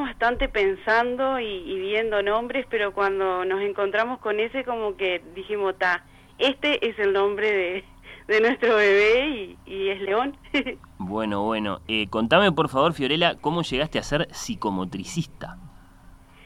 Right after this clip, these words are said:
Speaker 1: Bueno, eh, en realidad es, es como que una carrera que cuando yo la descubrí, en realidad no, no se conocía tanto de ella, eh, por lo menos acá en el interior.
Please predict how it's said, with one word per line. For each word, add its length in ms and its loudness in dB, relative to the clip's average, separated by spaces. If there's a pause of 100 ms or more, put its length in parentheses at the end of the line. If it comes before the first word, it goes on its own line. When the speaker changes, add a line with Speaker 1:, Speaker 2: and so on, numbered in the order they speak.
(420)
Speaker 1:
Bueno, 640 2
eh, 680 0
en 100 0
realidad 400 2 (120)
es, 280 0
es 140 -8
como 260 -4
que 80 -6
una 200 0
carrera 760 0
que 180 -2
cuando 320 0
yo 200 -4
la 80 0
descubrí, 840 -4
en 160 0
realidad 320 0
no, 100 0 (200)
no 240 -4
se 100 -6
conocía 580 -4
tanto 540 -2
de 140 0
ella, 340 -4 (800)
eh, 340 -2
por 120 -4
lo 140 -2
menos 260 0
acá 400 2
en 80 -2
el 140 2
interior. 720 -2